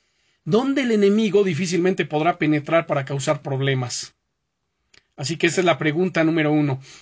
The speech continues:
¿Tienes lectura y estudio bíblico y oración regular con tu pareja? La segunda es,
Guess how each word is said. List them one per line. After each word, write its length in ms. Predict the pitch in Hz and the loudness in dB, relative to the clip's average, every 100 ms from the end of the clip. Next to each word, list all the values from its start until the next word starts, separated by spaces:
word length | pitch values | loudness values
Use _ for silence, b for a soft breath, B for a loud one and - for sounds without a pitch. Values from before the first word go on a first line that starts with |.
| _ | _
¿Tienes 300 | 175 202 185 | 0 2 2
lectura 420 | 160 135 208 214 | 0 -2 0 2
y 100 | 196 | 2
estudio 360 | 151 - 190 165 | 0 -2 0 0
bíblico 500 | 170 196 180 185 151 | 0 0 -2 -4 -2
y 80 | 147 | 0
oración 340 | 147 143 175 | -2 -2 -4
regular 400 | 160 143 156 170 | -4 -2 -2 -2
con 200 | 180 160 | -4 -6
tu 100 | 147 | -4
pareja? 480 | 143 147 135 370 _ _ _ _ _ _ _ _ _ _ _ _ | -2 -2 -2 -6 _ _ _ _ _ _ _ _ _ _ _ _
La 160 | 190 | 0
segunda 640 | 208 247 330 285 185 180 196 - _ _ _ _ _ - _ _ _ | 0 2 2 4 4 4 2 -4 _ _ _ _ _ -20 _ _ _
es, 380 | 180 170 - - | 0 0 0 -12